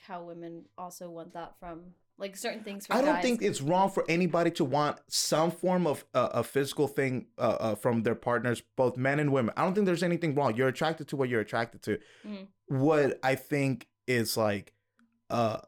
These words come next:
Speaker 2: I just don't want it to be normalized. Like, it's okay to, like, for society to be like, "Oh, yeah, man, you ain't shit if you're not six foot." It's like,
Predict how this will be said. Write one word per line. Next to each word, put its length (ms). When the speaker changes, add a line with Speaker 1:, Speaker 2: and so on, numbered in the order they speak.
Speaker 2:
I 140
just 200
don't 140
want 120
it 80
to 60
be 120
normalized. 840
Like, 180
it's 140
okay 800
to, 500
like, 300
for 120
society 580
to 100
be 180
like, 380
"Oh, 140
yeah, 320
man, 600
you 240
ain't 160
shit 440
if 180
you're 100
not 160
six 240
foot." 280
It's 120
like, 200